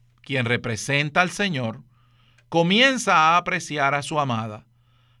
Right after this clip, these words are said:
porque ella está experimentando cierto grado de transformación. Ella dice que es una rosa de Sarón, y él le dice que ella es un lirio entre espinos. El lirio es una flor hermosa,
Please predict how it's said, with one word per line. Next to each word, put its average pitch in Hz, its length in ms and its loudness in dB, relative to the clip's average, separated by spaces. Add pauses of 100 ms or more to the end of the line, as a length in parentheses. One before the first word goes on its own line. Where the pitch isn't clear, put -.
porque 214 480 2
ella 165 440 0
está 156 300 -4
experimentando 165 920 -4
cierto 139 460 -4
grado 120 380 -6
de 123 100 -8
transformación. 151 920 -8 (1400)
Ella 123 260 0
dice 156 320 0
que 147 140 2
es 147 120 0
una 139 240 -2
rosa 139 440 -2
de 175 100 -2
Sarón, 208 540 -4 (640)
y 196 140 0
él 247 120 4
le 247 120 6
dice 240 440 0
que 175 180 -4
ella 190 200 2
es 190 120 0
un 175 280 -4
lirio 247 640 0
entre 135 340 -4
espinos. 127 680 -2 (520)
El 170 180 -6
lirio 202 520 0 (340)
es 135 120 -12
una 214 200 -2
flor 208 240 2
hermosa, 180 680 0